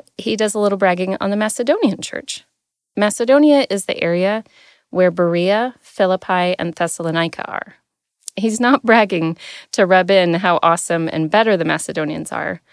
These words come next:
rather to spur on the Corinthians to join in the generosity. This is what he says about them. In verse two, he begins, "For in a severe test of affliction, their abundance of joy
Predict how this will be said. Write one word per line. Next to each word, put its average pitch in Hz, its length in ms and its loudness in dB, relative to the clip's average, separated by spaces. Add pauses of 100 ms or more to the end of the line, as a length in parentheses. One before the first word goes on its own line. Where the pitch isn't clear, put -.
(300)
rather 185 420 2
to 196 220 -6
spur 240 480 -2
on 185 240 0
the 180 100 -4
Corinthians 160 760 -6
to - 160 -8
join 190 480 2 (100)
in 240 240 4
the 160 100 -4
generosity. - 760 -12 (1080)
This 240 440 2
is 214 180 -4
what 208 140 0
he 196 120 -2
says 170 240 -4
about - 280 -10
them. - 260 -14 (240)
In 185 140 -2
verse 190 260 0
two, 240 220 -4
he 220 140 -2
begins, 185 640 -4 (480)
"For 202 200 0
in 208 180 0
a 202 60 0
severe 208 500 -4
test 233 320 -6
of 214 100 -8
affliction, - 720 -8 (180)
their 196 200 2
abundance 202 500 0
of 233 120 -6
joy 170 440 -6